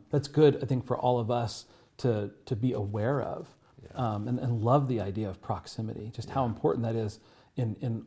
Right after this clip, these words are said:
Speaker 1: all the relationships we have with people, but I think especially those that feel isolated.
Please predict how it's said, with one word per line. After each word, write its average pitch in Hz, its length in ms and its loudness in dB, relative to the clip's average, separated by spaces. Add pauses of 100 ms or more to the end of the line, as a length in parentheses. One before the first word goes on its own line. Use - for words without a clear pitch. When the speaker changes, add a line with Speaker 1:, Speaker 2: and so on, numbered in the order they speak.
(140)
Speaker 1:
all 139 320 6
the 101 100 -4
relationships 101 600 -6
we 104 80 -6
have 113 260 -8
with 113 140 -12
people, 117 360 -8
but 120 200 -4
I 123 60 -4
think 120 180 -2
especially 120 480 -2
those 104 260 -4
that - 160 -8
feel - 260 -8
isolated. - 540 -8